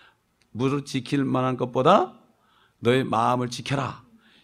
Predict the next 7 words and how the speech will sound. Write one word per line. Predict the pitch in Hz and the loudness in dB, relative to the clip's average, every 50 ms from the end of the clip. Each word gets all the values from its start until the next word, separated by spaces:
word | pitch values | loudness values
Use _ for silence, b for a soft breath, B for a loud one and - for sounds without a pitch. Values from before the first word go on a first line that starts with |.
| b b | b b
이는 | 143 151 170 175 165 147 | 6 6 6 8 4 4
삶의 | 127 - - - - 165 165 170 175 185 180 180 185 175 | 0 -2 -6 -2 4 6 8 8 8 8 6 4 4 4
모든 | 160 160 165 170 170 180 180 165 143 | 4 4 4 4 2 0 -2 -2 -2
문제들이, | 165 196 214 214 208 214 190 202 202 185 151 - - | -2 0 2 6 8 8 8 8 6 6 4 4 4
이슈들, | 220 196 - - 247 196 165 - - - - - _ _ _ _ _ _ _ _ _ _ _ _ _ _ _ _ _ _ _ | 2 4 6 4 4 4 4 2 0 -6 -20 -20 _ _ _ _ _ _ _ _ _ _ _ _ _ _ _ _ _ _ _
삶의 | _ - - - 175 190 196 202 202 - - | _ -4 6 8 8 8 8 6 4 4 4
이슈들, | 220 226 220 - 247 240 208 190 123 90 - - | 0 0 2 4 2 4 4 4 2 2 -6 -12